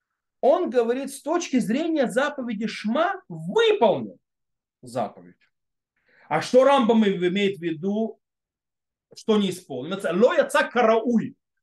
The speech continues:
То есть не вышел, не исполнил заповедь, как полагается. То есть заповедь там выполнил, но не как полагается, так объясняет Кесев Мишна. Киван де брахот элю шану мааминим,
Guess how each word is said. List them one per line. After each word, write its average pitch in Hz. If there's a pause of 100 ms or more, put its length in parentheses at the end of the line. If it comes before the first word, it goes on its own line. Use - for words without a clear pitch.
То 196
есть 185
не 190
вышел, 277
не 208
исполнил 208
заповедь, 262
как -
полагается. 170 (360)
То 180
есть 160
заповедь 226
там 175
выполнил, 254
но 302
не 381
как 392
полагается, 359
так 277
объясняет 254
Кесев 226
Мишна. 185 (360)
Киван 277
де 262
брахот 208
элю 320
шану 277
мааминим, 226